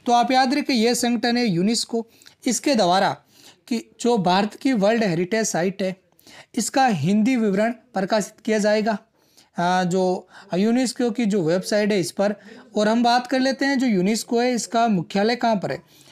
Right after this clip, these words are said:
तो आप याद रखिए, इसका मुख्यालय है पेरिस,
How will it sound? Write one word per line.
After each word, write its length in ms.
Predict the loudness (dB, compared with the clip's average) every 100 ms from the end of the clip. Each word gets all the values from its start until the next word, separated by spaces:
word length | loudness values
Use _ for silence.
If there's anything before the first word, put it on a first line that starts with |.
| _
तो 60 | 2
आप 180 | 2 4
याद 180 | 2 2
रखिए, 220 | 0 -2
इसका 220 | 0 0
मुख्यालय 460 | 0 0 0 2 2
है 240 | 0 -4 _ _ -2
पेरिस, 560 | 0 2 0 -4 -8